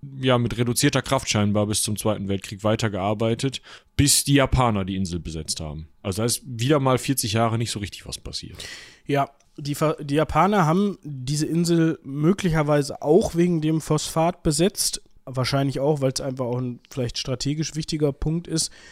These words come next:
Speaker 2: Da war aber jetzt nie und ist bisher auch nie so richtig Militär ansässig. Also, äh, mir ist oder uns ist nicht bekannt, dass da großartig jetzt
Speaker 1: Nö.
Speaker 2: australische Militärst-, äh, jetzt australische,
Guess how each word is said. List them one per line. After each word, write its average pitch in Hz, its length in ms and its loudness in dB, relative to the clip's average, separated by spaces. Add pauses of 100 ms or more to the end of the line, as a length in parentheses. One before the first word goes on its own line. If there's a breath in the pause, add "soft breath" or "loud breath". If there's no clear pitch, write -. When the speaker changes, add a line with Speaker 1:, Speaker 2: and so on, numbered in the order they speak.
(180 loud breath)
Speaker 2:
Da 123 260 -2
war 143 240 4
aber 151 220 2
jetzt 143 280 2
nie 156 240 4
und 151 160 -2
ist - 320 -2
bisher 151 380 0
auch 135 180 0
nie 151 220 2
so 143 140 2
richtig 147 380 -4
Militär 135 640 0
ansässig. 120 540 -2
Also, 120 380 -2
äh, 104 220 -10
mir 131 260 0
ist 139 200 -2
oder 131 280 -4
uns 139 200 -2
ist 123 120 -2
nicht 147 160 0
bekannt, 143 320 -2
dass 139 140 -2
da - 100 0
großartig 131 540 -2
jetzt 131 280 -4 (240 loud breath)
Speaker 1:
Nö. 80 140 -4
Speaker 2:
australische 143 1080 0
Militärst-, 139 580 2
äh, 131 420 -2
jetzt 139 160 -2
australische, 139 600 0